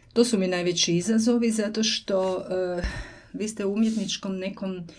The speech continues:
viziji, želite, e, dovesti kvalitetne, dobre redatelje, poznate redatelje, financije nisu dovoljne,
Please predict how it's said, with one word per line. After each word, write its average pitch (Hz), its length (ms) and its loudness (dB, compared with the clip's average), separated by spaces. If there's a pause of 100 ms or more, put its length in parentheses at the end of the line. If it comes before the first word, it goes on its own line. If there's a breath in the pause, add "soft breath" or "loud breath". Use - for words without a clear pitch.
(180 loud breath)
viziji, 196 720 0 (340 loud breath)
želite, 202 540 -4
e, 180 540 -4
dovesti 180 640 -6
kvalitetne, 185 720 -6
dobre 185 380 -4
redatelje, 175 920 -4 (280)
poznate 190 480 -4
redatelje, 180 640 -6
financije 185 560 -4
nisu 180 340 -6
dovoljne, 175 840 0